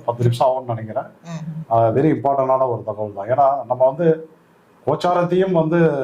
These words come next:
Speaker 1: ரொம்ப, ரொம்ப கவனிச்சுட்டே இருக்கணும். ஏன்னா ஒரு ஜாதகத்துல ரொம்ப முக்கியமான பலன்களை எல்லாம், ஆ, டக்கு டக்குன்னு நமக்கு வந்து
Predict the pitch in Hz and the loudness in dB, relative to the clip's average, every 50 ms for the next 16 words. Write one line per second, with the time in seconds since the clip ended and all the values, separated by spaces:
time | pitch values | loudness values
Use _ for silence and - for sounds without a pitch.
0 | 127 123 120 113 110 107 98 92 104 113 123 120 147 139 143 147 151 139 123 117 | -2 -2 -4 -4 -4 -8 -10 -6 -2 -2 0 0 0 0 0 2 2 2 2 0
1 | 110 - 113 120 127 123 135 123 120 131 117 - - - - - _ _ _ _ | -2 -2 -2 -4 -2 -2 -4 -2 0 0 0 -2 -4 -10 -20 -20 _ _ _ _
2 | _ _ _ _ _ _ - - - - 107 123 143 135 127 123 117 120 127 147 | _ _ _ _ _ _ -20 -20 -16 -4 -2 0 2 2 2 0 2 2 2 4
3 | 160 175 170 165 175 170 175 180 180 170 143 123 127 151 165 170 160 143 - - | 2 2 0 0 0 0 2 2 2 2 2 2 0 0 0 0 0 -2 -4 -2
4 | 170 175 170 170 165 165 165 170 165 160 147 143 135 127 - - 127 139 147 156 | 0 2 4 6 4 4 4 4 2 2 2 2 0 -2 -2 -2 -2 -2 -2 -2
5 | 147 151 147 139 135 131 135 151 156 147 139 127 123 117 113 110 107 107 104 104 | -4 -4 -2 -2 -2 0 2 0 0 0 0 0 0 0 0 -2 -4 -8 -12 -18
6 | - - - - _ _ _ _ - 120 113 165 156 156 147 165 170 165 160 143 | -20 -20 -20 -20 _ _ _ _ -6 -4 -2 -2 -2 -2 -2 0 2 2 2 0
7 | 135 123 131 131 135 147 143 131 120 113 117 - | 0 -2 -4 -2 0 0 0 0 0 0 -4 -6